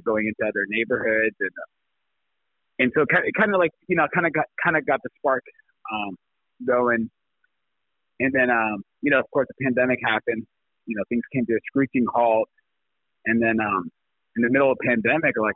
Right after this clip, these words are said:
you know, a lot, a lot of places started opening up, and, uh, this landlord out in Dog Patch, you know, was, is actually, like, a regular customer, was like, "Hey, I think I got something that would, you know, that would, uh, really, really fit, um,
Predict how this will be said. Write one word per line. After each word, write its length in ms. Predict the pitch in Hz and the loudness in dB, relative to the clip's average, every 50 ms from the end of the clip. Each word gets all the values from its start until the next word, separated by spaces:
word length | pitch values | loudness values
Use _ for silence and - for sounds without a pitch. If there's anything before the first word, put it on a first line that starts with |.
| _ - | _ -6
you 80 | - 123 | -2 0
know, 100 | 123 117 | 2 2
a 20 | 113 | 2
lot, 140 | 117 123 123 - - | 2 2 0 0 0
a 60 | 120 | 2
lot 160 | 123 123 123 | 2 2 2
of 60 | 117 - - | 0 -2 -2
places 280 | 151 131 120 - 123 - | -2 -2 -2 -4 -8 -6
started 300 | - - 117 110 107 107 | -2 0 2 2 2 2
opening 400 | 110 117 - - 104 104 101 104 | 2 0 -2 -4 -8 -8 -6 -4
up, 240 | 107 110 113 110 - - | -4 -2 -2 -2 -4 -6
and, 140 | - 98 95 | -12 -8 -4
uh, 120 | 92 87 82 _ _ _ _ _ _ _ - - | -4 -4 -6 _ _ _ _ _ _ _ -10 -10
this 80 | 107 - | -6 -2
landlord 560 | 113 120 123 131 135 131 117 110 107 107 98 - - - - - | 0 2 2 2 2 2 2 2 2 0 -2 -6 -16 -14 -4 -2
out 140 | 113 110 107 | 0 0 0
in 80 | 101 98 | -2 -4
Dog 260 | - 104 110 170 202 - - | -2 0 0 0 0 0 0
Patch, 180 | 104 101 95 - - - - | -2 -2 -2 -4 -10 -14 -8
you 100 | 120 120 | -6 -4
know, 100 | 110 98 - | -4 -2 -2
was, 120 | 120 123 - - _ - - | -4 -4 -4 -6 _ -4 -4
is 140 | 117 107 101 | -2 0 0
actually, 320 | 113 113 113 - 113 104 | 0 0 0 -2 -2 0
like, 220 | 101 101 98 - | 0 0 0 -2
a 60 | 110 101 | -2 -2
regular 360 | 104 107 101 107 104 101 95 - - | -2 0 0 0 0 -2 -2 -2 -2
customer, 460 | 107 117 - _ - 110 110 104 101 98 | -2 -2 -2 _ -8 -6 -4 -2 -2 -2
was 100 | 95 - - | -2 -2 -2
like, 180 | 98 90 92 _ - | -2 -2 -2 _ -2
"Hey, 300 | 110 123 120 113 95 - _ _ _ _ _ _ _ _ _ - - - | 0 0 2 0 0 -4 _ _ _ _ _ _ _ _ _ -12 -6 -4
I 60 | 101 | -2
think 180 | 104 - 139 127 | 0 0 2 2
I 100 | 120 123 | 2 2
got 220 | 110 120 123 - | 2 0 0 0
something 240 | - - - 120 117 | -4 -6 -4 -2 0
that 160 | 113 104 107 | 2 2 0
would, 140 | 107 101 92 - - | 0 -2 -4 -6 -6
you 100 | 117 107 | -6 -4
know, 240 | 101 98 98 98 95 | -2 0 0 0 0
that 160 | 90 95 95 | 0 0 0
would, 140 | 95 92 92 | 0 0 0
uh, 140 | 92 87 76 - _ _ _ - | 0 0 -2 -2 _ _ _ -6
really, 340 | 110 117 127 127 123 120 113 | -2 0 2 2 4 2 2
really 260 | 107 113 107 101 - _ - | 2 2 0 0 -4 _ -2
fit, 200 | 117 113 110 - _ _ _ _ _ _ _ - - | 0 0 0 -2 _ _ _ _ _ _ _ -4 -2
um, 220 | 95 90 82 - | -2 -2 -2 -4